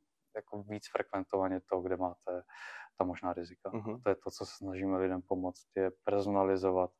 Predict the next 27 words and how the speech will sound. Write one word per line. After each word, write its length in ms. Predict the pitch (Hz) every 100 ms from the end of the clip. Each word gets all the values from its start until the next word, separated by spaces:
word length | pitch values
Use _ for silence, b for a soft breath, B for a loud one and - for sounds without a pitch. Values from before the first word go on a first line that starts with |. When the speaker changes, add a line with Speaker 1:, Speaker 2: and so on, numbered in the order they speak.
| B B B
Speaker 1:
vlastně 260 | 101 - 107
tu 120 | 117
cestu 420 | - 107 - 101
k 40 | 95 -
tomu 180 | 98 95
Speaker 2:
Mhm. 80 |
Speaker 1:
aktivnímu 420 | 92 104 101 98 98
životu. 460 | 101 95 - 104 104 B B B
Za 100 | 107
prvé 240 | 104 107 104
tak, 140 | 104
aby 140 | 98 98
vás 180 | 101
to 80 | -
bavilo, 420 | 104 98 95 95
a 60 | 98
za 140 | 95
druhé 280 | 95 98 95
tak, 180 | 92 95
abyste 340 | 92 90 - 95
eliminovali 640 | 98 95 95 92 90 90 -
ta 80 | 92
rizika, 360 | 90 90 -
která 240 | 92 101 92
mohou 220 | 95 98
přijít. 300 | - - 90 _ _ _ _ _ _ _ _ _ _ _ _ - b b b -
Speaker 2:
No, 400 | 123 117 170